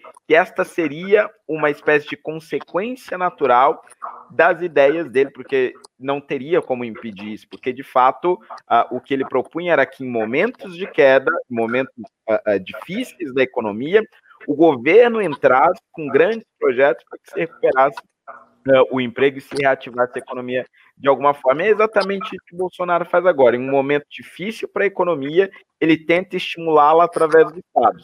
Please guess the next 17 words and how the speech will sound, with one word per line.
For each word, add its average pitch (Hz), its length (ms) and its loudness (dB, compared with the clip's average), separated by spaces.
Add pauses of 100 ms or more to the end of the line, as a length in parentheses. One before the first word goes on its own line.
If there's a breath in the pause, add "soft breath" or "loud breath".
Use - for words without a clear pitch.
seja 135 300 -4 (180)
por 117 260 -4 (140)
programas 104 480 -2
de 98 80 -12 (100)
distribuição 90 540 -16
de 82 140 -16
renda, 151 360 -4 (280 loud breath)
seja 170 260 2
por 190 180 -2
obras 196 320 2
públicas, 160 560 -6
né? 110 120 -2
Agora 104 260 0
vai 113 140 0
ter - 160 -6
aí 107 180 -2
esse 110 260 -6